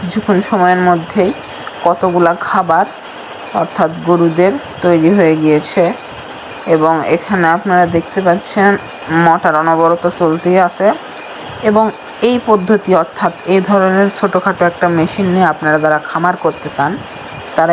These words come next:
এই ধরনের ছোট একটা মেশিন নিয়ে যদি আপনারা করেন, তাহলে অনেকটাই কষ্ট কমে আসবে এবং আপনাদের, এ, গরু বা ছাগল যেইটাই আপনারা পুষতে চান, সেটা খুব সহজেই পুষতে পারবেন। এই তো চাচা আমাদের খাবার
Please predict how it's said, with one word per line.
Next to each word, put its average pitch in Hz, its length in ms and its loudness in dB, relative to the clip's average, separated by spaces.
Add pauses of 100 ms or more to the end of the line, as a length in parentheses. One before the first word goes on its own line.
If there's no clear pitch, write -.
এই 175 60 2 (200)
ধরনের 180 360 2
ছোট 185 160 -2 (120)
একটা 165 160 -2
মেশিন 170 460 0
নিয়ে 196 160 2 (460)
যদি 175 240 2
আপনারা 175 260 2 (100)
করেন, 202 280 0
তাহলে 226 280 2 (140)
অনেকটাই 208 440 0 (100)
কষ্ট 180 260 0 (160)
কমে 185 240 2 (100)
আসবে 196 320 -4 (760)
এবং 170 160 2 (160)
আপনাদের, 165 460 2 (720)
এ, 165 40 2 (240)
গরু 175 240 4 (100)
বা 170 100 4 (160)
ছাগল 175 340 0 (140)
যেইটাই 175 420 4
আপনারা 156 300 2 (100)
পুষতে - 400 -2
চান, 165 160 2 (680)
সেটা 170 300 2 (1120)
খুব 202 140 0 (120)
সহজেই 180 400 2
পুষতে - 280 -4
পারবেন। 151 340 4
এই 165 120 2
তো 175 60 4 (100)
চাচা 175 340 0
আমাদের 170 260 0 (120)
খাবার 175 280 2